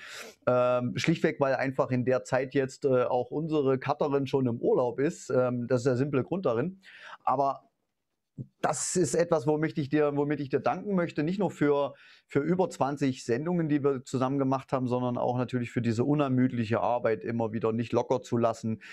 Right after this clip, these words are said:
kritische Themen anzusprechen, auch Themen, die wehtun, anzusprechen, äh, auch Themen, die niemand gerne hört, anzusprechen. Gerade das Thema, was wir zuletzt hatten, ja, ähm, sind wir denn schon eigentlich im Widerstandsparagraphen? Wie sieht's denn dann eigentlich mit Steuern aus und so weiter?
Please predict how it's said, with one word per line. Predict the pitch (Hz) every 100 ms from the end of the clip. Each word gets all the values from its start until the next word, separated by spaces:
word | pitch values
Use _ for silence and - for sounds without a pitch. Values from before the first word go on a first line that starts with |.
| - -
kritische | 214 226 202 151
Themen | 147 143 139
anzusprechen, | 123 131 131 131 - 131 127 131
auch | - 131 -
Themen, | - 139 135
die | 123 117
wehtun, | 156 180 156 -
anzusprechen, | 139 131 131 - 127 131 123 127 - - - 117
äh, |
auch | 120 120 131
Themen, | - 147 147 143 131
die | 131 127 120 120
niemand | 120 131 139 175 214 165
gerne | 127 135 165
hört, | 131 151 151 -
anzusprechen. | 139 - 131 - 131 123 131 123 123 -
Gerade | 110 127 131
das | 120 -
Thema, | 131 127 120
was | 120 -
wir | 120
zuletzt | - 123 127 -
hatten, | 120 120
ja, | 113 127 131 - - -
ähm, | 123 123 120 120 120 123
sind | 135 135
wir | 123
denn | 120
schon | 131 120
eigentlich | 120 123 113
im | 120 113
Widerstandsparagraphen? | 131 143 - 127 131 120 117 113 110 104 113 - 120 113
Wie | 113
sieht's | 107 123 131
denn | 120 110
dann | 110
eigentlich | 104 113 117 95
mit | 107
Steuern | - 120 127 120
aus | 107 113 113
und | 123 127
so | 113
weiter? | 113 117